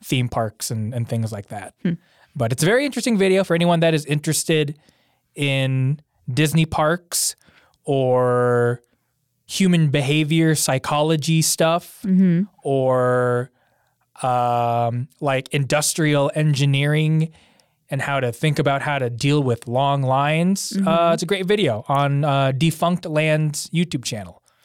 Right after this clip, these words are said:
Speaker 1: A great YouTube channel overall.
Speaker 2: One of the, like, uh, Disney hacks that I learned is, uh, since Space Mountain is, like,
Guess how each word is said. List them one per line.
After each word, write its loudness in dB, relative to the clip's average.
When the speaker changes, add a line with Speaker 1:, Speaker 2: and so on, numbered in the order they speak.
Speaker 1:
A 2
great 0
YouTube 0
channel 0
overall. -4
Speaker 2:
One 2
of 0
the, 2
like, 0
uh, 0
Disney 0
hacks -2
that 0
I 0
learned 0
is, 0
uh, 2
since -2
Space -2
Mountain 2
is, 0
like, -2